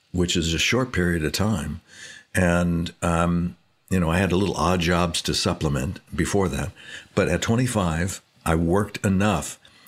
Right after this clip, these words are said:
in the industry to be able to say, "Oh, I'm a working actor. I, this is what I do for my living." And,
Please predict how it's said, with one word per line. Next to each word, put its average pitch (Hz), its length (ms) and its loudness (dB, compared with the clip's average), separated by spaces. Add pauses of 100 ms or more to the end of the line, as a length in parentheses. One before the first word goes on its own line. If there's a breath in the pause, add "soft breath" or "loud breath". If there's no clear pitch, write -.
(140 loud breath)
in 95 160 2
the 90 160 2
industry 95 420 -2
to 73 80 -4
be 80 240 0
able 85 200 0
to 80 80 -6
say, 76 360 -2 (300)
"Oh, 113 320 0 (480)
I'm 101 180 4
a 110 60 2
working 90 480 0
actor. 90 360 -2
I, 92 180 0
this 101 260 -2
is 110 100 0
what 98 160 0
I 87 120 2
do 85 280 0
for 87 180 -2
my 76 200 0
living." 73 440 -2 (1300 loud breath)
And, 101 460 2